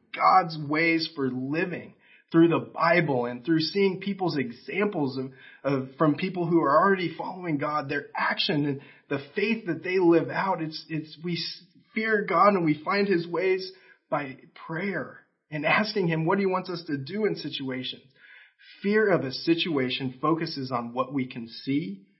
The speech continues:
and it leads to us being scared. But fear of the Lord focuses us on God and who he is and his character, and that leads us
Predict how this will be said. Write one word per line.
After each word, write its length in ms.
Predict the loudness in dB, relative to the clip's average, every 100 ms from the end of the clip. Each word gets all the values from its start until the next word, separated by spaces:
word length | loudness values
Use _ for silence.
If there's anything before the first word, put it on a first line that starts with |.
| _ _ _ _ _ -10
and 160 | -6 -4
it 80 |
leads 340 | 0 0 0 0
to 80 | -2
us 160 | -2 -8
being 200 | -10 -10
scared. 480 | -10 -10 -10 -10 -14 _ _ _ _ _ _ _ _ _ _ _ _ _
But 120 | -6 -4 2
fear 180 | 4
of 60 | 4
the 60 | 2
Lord 520 | -2 -4 -4 -4 -6 -6
focuses 500 | -6 -2 -4 -4 -6
us 180 | -8 -8
on 260 | -12 -14 -16 _
God 380 | -8 -8 -8 -16 -20 _ _ _ -2
and 160 | 0
who 300 | 0 -2 -2
he 180 | 2 2
is 180 | 2 0
and 160 | -4 -4
his 320 | 2 2 2 -8
character, 380 | -2 0 2 0
and 200 | 0 0
that 280 | 0 -2 -6
leads 500 | -8 -6 -4 -4 -2
us 200 | -2 -4